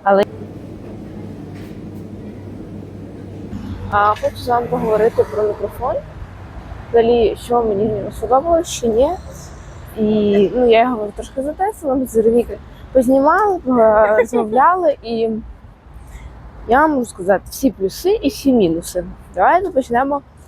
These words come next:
з плюсів, да, як би було б логічніше. А,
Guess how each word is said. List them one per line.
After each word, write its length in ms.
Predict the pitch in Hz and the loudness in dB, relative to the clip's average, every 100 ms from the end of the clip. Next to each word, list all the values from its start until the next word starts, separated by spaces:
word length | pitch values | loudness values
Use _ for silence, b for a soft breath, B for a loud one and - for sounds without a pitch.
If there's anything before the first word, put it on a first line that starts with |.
| - | -20
з 80 | - | -10
плюсів, 560 | - 294 - 233 170 151 - - | 0 2 2 0 0 -2 -10 -8
да, 220 | 190 247 | 0 2
як 200 | 320 214 | 2 0
би 100 | 185 | -2
було 240 | 180 208 185 | 0 4 4
б 80 | 180 | 4
логічніше. 480 | 202 214 349 - 453 - - B B B - | 4 2 -4 -4 -4 -6 -14 B B B 0
А, 400 | 240 240 240 | 4 4 4